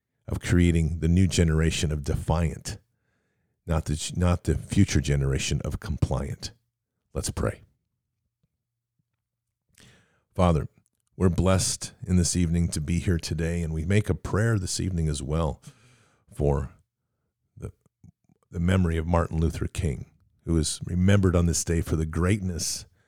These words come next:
of what he represented in terms of people coming together, taking a stand, unifying,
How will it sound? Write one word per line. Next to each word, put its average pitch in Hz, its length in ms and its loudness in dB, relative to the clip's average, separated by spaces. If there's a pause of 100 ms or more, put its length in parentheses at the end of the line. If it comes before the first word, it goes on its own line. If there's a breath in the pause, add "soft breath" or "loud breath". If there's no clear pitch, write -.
(180)
of 69 100 -4
what 85 140 4
he 82 80 4
represented 78 920 0
in 76 120 -2
terms 78 320 -2
of 69 220 -6 (160)
people 92 300 -2
coming 80 300 -2
together, 87 600 -2
taking - 320 -4
a 76 40 -6
stand, 85 540 -2
unifying, 82 640 -2